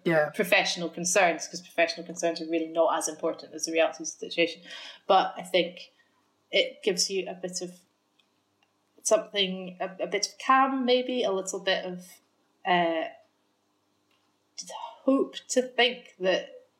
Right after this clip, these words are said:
Speaker 2: you can respond to whatever's thrown at you going <laughs> forwards. Like, you will find some sort of solution. The path might change, the business might change,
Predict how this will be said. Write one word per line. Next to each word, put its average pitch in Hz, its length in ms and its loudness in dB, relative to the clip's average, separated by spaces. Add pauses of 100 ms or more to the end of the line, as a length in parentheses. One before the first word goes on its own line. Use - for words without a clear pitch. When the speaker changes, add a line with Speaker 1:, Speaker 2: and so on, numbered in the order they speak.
(180)
Speaker 2:
you 185 200 -8
can 196 540 -4
respond 196 540 -2 (160)
to 196 400 -2 (1000)
whatever's 185 440 0
thrown 185 220 -2
at 175 180 -6
you 196 220 -4 (160)
going 196 220 -6
<laughs> - 0 -
forwards. 233 680 4
Like, 175 200 2 (160)
you 185 140 -8
will 185 220 6
find 180 420 2
some 180 220 -2
sort - 140 -4
of - 60 -4
solution. 180 560 0
The - 60 -12
path 170 380 0
might 170 340 0
change, 185 760 0
the 160 100 -8 (180)
business 233 420 0
might 220 220 -2
change, 220 680 -4